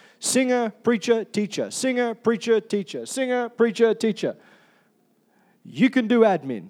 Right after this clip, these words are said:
You can do that. Woo, you have a gift. You have a gift. You have a gift. I'm just gonna go gift, gift, gift, gift, gift.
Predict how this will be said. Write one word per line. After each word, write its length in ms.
You 160
can 160
do 100
that. 260
Woo, 420
you 120
have 140
a 60
gift. 380
You 100
have 160
a 20
gift. 340
You 120
have 140
a 40
gift. 280
I'm 80
just 120
gonna 160
go 140
gift, 320
gift, 220
gift, 220
gift, 220
gift. 160